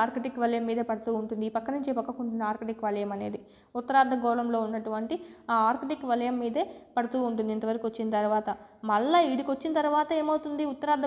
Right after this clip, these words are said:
గోళం అనేది చీకట్లోకి వెళ్తుంది. ఇంతవరకు ఈ ఆరు నెలలు వచ్చేంత వరకు ఉత్తరార్ధ గోళము పగటి కాలంలోనే ఉంటుంది. ఉత్తరార్ధ గోళంలో ఆర్కిటిక్ వలయం అనేది, ఓకే, అది కూడా మనకు ఆర్కిటిక్ వలయం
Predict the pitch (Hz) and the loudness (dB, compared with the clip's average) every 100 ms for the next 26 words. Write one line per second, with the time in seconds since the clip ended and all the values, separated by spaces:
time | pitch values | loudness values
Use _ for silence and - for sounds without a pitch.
0 | 262 262 254 262 277 370 302 294 - 254 | 2 2 2 0 0 0 -2 -2 -2 -2
1 | 226 214 220 214 202 214 285 311 311 285 | -2 -2 -2 0 0 0 2 4 4 4
2 | 320 285 226 247 247 226 254 320 339 330 | 2 0 -2 0 2 6 6 6 4 2
3 | 320 285 226 - 277 277 254 240 277 233 | 4 2 -2 -2 -2 -2 0 0 0 0
4 | 220 349 - - - 262 262 330 330 320 | 2 0 -4 -16 -8 -6 0 4 4 4
5 | 262 240 240 214 208 294 381 - - 254 | 4 4 2 0 0 0 0 -8 -2 0
6 | 285 302 311 294 277 269 254 277 247 220 | 2 2 4 6 4 2 2 2 0 0
7 | 220 214 247 254 202 233 233 277 269 277 | -2 0 0 0 -2 -6 -4 4 4 4
8 | 247 240 254 247 247 403 - - 233 294 | 2 2 2 2 2 2 0 0 4 4
9 | 320 330 349 349 269 247 240 240 214 208 | 4 -2 -2 0 2 4 2 0 -2 -2
10 | 202 - 226 247 392 - - 226 254 262 | -4 -6 -4 -2 -2 -4 -6 -2 2 2
11 | 247 240 320 247 247 262 294 269 240 | 2 2 2 4 2 0 -4 -2 -4